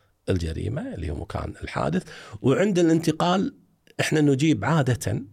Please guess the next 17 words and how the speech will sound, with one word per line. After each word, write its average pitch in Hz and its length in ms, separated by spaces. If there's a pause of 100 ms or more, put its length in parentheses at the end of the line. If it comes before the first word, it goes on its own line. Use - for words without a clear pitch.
(140)
على 117 280
ثلاث - 380
أسئلة: - 460 (560)
هل 156 300
وكيف 160 460
ومن؟ 85 360 (760)
السؤال - 320
الأول: 117 280
هل 147 140
وقعت 117 280
جريمة؟ 113 460 (480)
مثل 151 180
ما 143 80
قلت 123 220
لك 104 120
المثال 101 400
الأول - 640